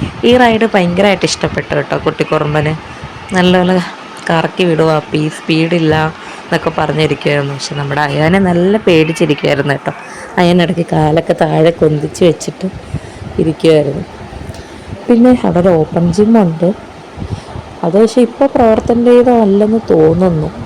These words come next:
ആ, മെഷീൻസൊക്കെ തുരുമ്പൊക്കെ പിടിച്ചിരിക്കുകയാണ്. കൂടുതൽ എന്താ പറയുക, ഒന്നുകൂടെ ഒന്ന് മെച്ചപ്പെടുത്തിയിരുന്നെങ്കിൽ നല്ലൊരു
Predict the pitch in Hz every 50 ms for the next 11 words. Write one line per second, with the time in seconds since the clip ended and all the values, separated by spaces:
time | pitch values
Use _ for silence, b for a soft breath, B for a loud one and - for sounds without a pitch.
0 | - - - 196 190 190 190 190 185 185 185 185 185 - - - - - 185 175
1 | - - - 175 180 180 - - 190 - - - - - - 185 185 185 - -
2 | B B B B B B - - 202 190 165 170 175 175 185 180 - 175 - 165
3 | 151 151 - - 180 160 151 147 135 - - 170 156 147 143 135 143 151 - -
4 | - - - - B B B B B B B - - - - - - - - -
5 | - - - - - - - - - 202 185 185 185 185 190 190 196 202 220 233
6 | 262 254 - - - - - - 254 226 202 202 202 214 214 208 190 185 185 185
7 | 185 185 185 190 190 185 - - B B B B B B B B - - - -
8 | - - - - - 233 208 208 190 180 175 175 180 190 208 220 240 233 226 220
9 | 226 233 233 233 226 - - - 220 - 226 214 214 - 233 220 220 214 214 214
10 | 208 208 208 214 202 208 196 185 185 185 185 190 202 208 220 214 208 208